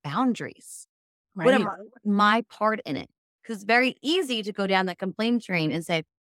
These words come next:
Speaker 1: "These are all the things that they do to me. These are all the things that they do." Cool. What are you doing?
Speaker 2: Yes.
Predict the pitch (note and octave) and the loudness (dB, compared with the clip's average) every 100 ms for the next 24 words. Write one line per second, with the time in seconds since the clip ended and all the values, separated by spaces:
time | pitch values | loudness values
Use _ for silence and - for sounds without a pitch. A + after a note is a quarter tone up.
0 | - C#4+ A#3+ A#3 C#4 F4 G4 G4+ F#4 F4 | -2 0 6 8 8 8 6 2 0 2
1 | D#4+ C#4 A#3 A#3+ G3 A#3 G3+ F3+ C#3 F3 | 2 0 2 0 2 0 0 0 -2 -2
2 | G#3 - C4 D4+ C#4 A#3+ G#3 G#3+ A#3 F3+ | -2 0 2 2 0 -6 -4 -4 -2 -2
3 | B2+ - _ _ _ _ D4 A#3 C3+ _ | -4 -8 _ _ _ _ 0 0 0 _
4 | _ _ F#3+ A#3 E4+ C#4 F3 F3+ G#3 A#3 | _ _ -4 -2 -2 -6 -6 0 2 2
5 | F#3+ B2+ - _ _ _ _ _ _ _ | 0 -4 -6 _ _ _ _ _ _ _
6 | - F3+ F3+ F3 E3+ - - - | -2 4 6 6 2 -2 -4 -6